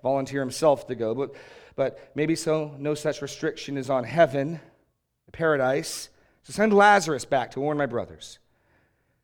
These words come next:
And Abraham doesn't object to the goal. He doesn't say, "No, that your brothers can fare for themselves." What is Abraham's answer? This is striking.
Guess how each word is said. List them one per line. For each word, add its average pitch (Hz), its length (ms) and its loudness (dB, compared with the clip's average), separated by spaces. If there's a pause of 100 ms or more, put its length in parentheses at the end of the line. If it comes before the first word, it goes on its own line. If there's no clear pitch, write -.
(680)
And 139 120 -2
Abraham 214 300 -2
doesn't 160 260 -6
object 151 380 -4
to 147 80 -16
the 143 80 -12
goal. 120 320 -6
He 98 100 -10
doesn't 135 240 -10
say, 120 280 -6
"No, 107 320 -8
that 107 140 -12
your 107 100 -16
brothers 104 560 -12
can 113 120 -16
fare 98 240 -10
for 95 120 -16
themselves." 110 880 -16
What 127 140 -14
is 156 100 -14
Abraham's 147 420 -10
answer? 101 400 -14
This 92 140 -20
is 110 100 -14
striking. 104 540 -12